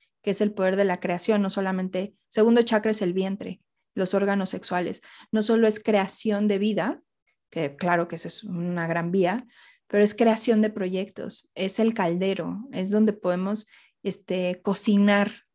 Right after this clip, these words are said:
lo que queremos manifestar en nuestra realidad.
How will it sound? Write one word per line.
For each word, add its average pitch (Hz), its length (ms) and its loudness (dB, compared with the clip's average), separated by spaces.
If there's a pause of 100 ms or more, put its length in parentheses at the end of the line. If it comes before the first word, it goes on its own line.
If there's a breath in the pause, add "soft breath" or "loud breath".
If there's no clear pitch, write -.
lo 196 200 0
que 185 120 -12
queremos 190 440 -2
manifestar 180 580 -4
en 185 80 -4
nuestra 180 300 -6
realidad. 170 500 -6